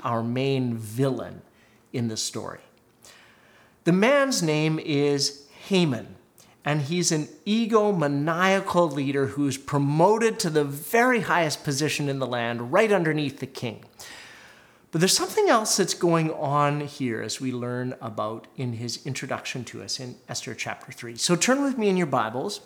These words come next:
or in your devices to Esther chapter three, verse one, and I'll be reading from the New Living Translation. The words are gonna come up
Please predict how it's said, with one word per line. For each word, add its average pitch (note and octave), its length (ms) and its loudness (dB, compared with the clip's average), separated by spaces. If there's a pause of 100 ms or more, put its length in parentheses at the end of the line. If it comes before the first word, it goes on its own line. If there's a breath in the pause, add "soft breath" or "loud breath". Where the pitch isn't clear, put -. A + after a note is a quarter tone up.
(160)
or D3+ 140 2
in E3 80 6
your D#3 100 4
devices B2+ 460 -4
to D#3+ 180 -8
Esther D#3+ 240 -4
chapter D3+ 380 -4
three, C#3+ 240 -4
verse C3+ 280 -2
one, B2 420 0 (680)
and C3+ 100 2
I'll C3+ 120 4
be C3+ 160 0
reading A#2 480 -4 (360 loud breath)
from C3+ 260 0
the B2 60 0
New B2 200 -2
Living A#2 280 -4
Translation. A#2+ 600 -4
The G#2+ 80 -10
words A#2 260 -8
are A#2 60 -12
gonna A2 160 -10
come A2 260 -10
up - 300 -12